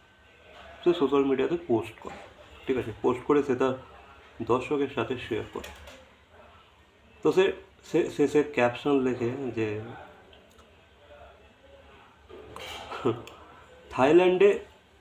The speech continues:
মধ্যবিত্ত বাঙালিরা প্রথমবার যেভাবে ঘোরে,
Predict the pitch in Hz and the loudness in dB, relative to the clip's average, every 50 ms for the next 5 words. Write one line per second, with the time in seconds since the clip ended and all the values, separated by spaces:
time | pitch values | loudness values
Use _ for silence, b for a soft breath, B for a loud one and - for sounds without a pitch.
0 | - - - - 120 110 113 123 131 117 139 143 143 151 147 - - 139 120 117 | -20 -20 -12 -10 -4 -2 0 -2 2 2 2 2 4 2 0 0 0 2 2 2
1 | 120 123 131 131 123 117 113 120 143 160 - - - - _ _ - - - - | 2 2 2 2 2 0 0 -4 -6 -10 -14 -20 -20 -20 _ _ -20 -20 -20 -20
2 | - - - - - - 151 151 147 175 175 170 156 139 131 131 135 147 175 214 | -20 -20 -20 -20 -4 0 0 2 2 2 2 2 2 0 -2 -2 -2 -4 -6 -12
3 | - - - 113 107 - 120 120 120 113 117 113 117 113 107 - - 104 107 | -14 -10 -10 -10 -6 -2 0 0 0 0 -2 -2 -4 -4 -4 -4 -6 -6 -6